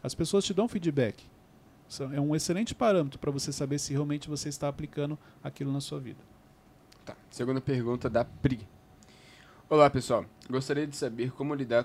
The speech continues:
Speaker 2: com pessoas que agem como criança emocionalmente. Você já conversou,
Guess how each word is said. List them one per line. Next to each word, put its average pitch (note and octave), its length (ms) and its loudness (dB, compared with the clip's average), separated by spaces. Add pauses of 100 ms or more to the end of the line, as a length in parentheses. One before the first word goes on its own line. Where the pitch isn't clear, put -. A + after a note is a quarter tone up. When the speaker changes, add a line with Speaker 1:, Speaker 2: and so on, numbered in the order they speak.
(100)
Speaker 2:
com B2+ 140 -2
pessoas C3+ 760 -4
que B2 200 -4
agem A#2+ 260 0
como B2+ 200 -6
criança A#2+ 360 -2
emocionalmente. B2 680 -2 (440)
Você A#2 260 -4
já B2 140 0
conversou, B2+ 760 -4